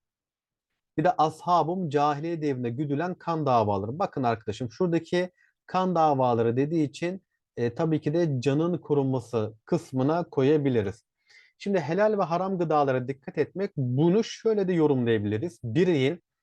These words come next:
sağlıklı bir şekilde beslenmesi, yiyeceğine, içeceğine dikkat etmesi,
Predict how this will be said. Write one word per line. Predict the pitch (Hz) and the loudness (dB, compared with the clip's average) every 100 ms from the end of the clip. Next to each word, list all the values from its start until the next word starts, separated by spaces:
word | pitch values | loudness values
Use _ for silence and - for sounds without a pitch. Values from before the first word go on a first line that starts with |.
| _ _ _ | _ _ _
sağlıklı | - 214 214 208 208 185 | -2 2 2 0 -4 -6
bir | |
şekilde | - 165 135 120 110 | -6 -6 0 0 2
beslenmesi, | 107 - 104 95 98 101 139 | 0 0 -4 -4 -8 -6 -2
yiyeceğine, | 156 139 151 151 156 151 156 156 | -2 0 0 2 0 0 0 0
içeceğine | 156 139 143 135 139 143 127 | -2 -8 -6 -2 0 0 -4
dikkat | - 160 151 | -4 -4 -2
etmesi, | 123 107 104 - 170 | -2 -2 -4 0 -2